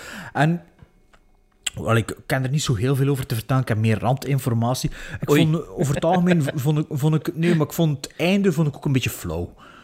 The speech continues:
Speaker 1: Het mocht, mocht wel wat meer zijn, vind ik, eh, hoe dat de film zich uiteindelijk afspeelt. Ehm, dus ik dacht, ja, ça va.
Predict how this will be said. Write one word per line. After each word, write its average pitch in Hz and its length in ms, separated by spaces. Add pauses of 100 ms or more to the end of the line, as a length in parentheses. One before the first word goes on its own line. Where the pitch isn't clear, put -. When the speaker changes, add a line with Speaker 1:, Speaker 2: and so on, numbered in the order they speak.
(360)
Speaker 1:
Het - 100
mocht, 135 280
mocht 110 380
wel 123 140
wat 113 120
meer 104 320
zijn, 95 240
vind 90 180
ik, - 180
eh, 95 280
hoe 76 400
dat - 180
de - 60
film 113 240
zich 98 320 (400)
uiteindelijk 104 520
afspeelt. - 760
Ehm, 95 420 (720)
dus 107 140
ik - 60
dacht, - 280
ja, - 300 (520)
ça 151 200
va. 110 240